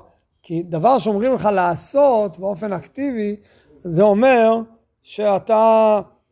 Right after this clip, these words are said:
שאתה, אה, אה, מושך כאן דרגה נמוכה, שאתה מסוגל בעשייה שלך למשוך אותה, לפעול אותה. מצוות לא תעשה, אומרים, זו דרגה כל כך גבוהה,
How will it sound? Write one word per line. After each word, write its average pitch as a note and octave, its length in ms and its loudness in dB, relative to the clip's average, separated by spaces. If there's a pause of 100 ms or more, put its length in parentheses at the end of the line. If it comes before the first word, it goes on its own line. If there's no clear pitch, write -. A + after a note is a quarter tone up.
(180)
שאתה, F3+ 400 -8 (560)
אה, F#3+ 400 0 (160)
אה, F3+ 60 -12 (580)
מושך G3 580 0
כאן A#3+ 260 -4
דרגה A3+ 300 -2
נמוכה, C#4 420 -2 (1000)
שאתה F#3+ 260 -6
מסוגל A#3+ 640 2
בעשייה A3+ 460 -2
שלך G3 260 -4
למשוך G#3 400 -6
אותה, D#3+ 160 -16 (520)
לפעול G3+ 280 2
אותה. D3+ 200 -2 (720)
מצוות G#3+ 280 0
לא C#4 160 8
תעשה, A#3+ 220 0
אומרים, A3+ 280 -4
זו G3 80 -8
דרגה G#3 320 -4
כל A3+ 140 -8
כך A#3 140 0
גבוהה, A#3 440 2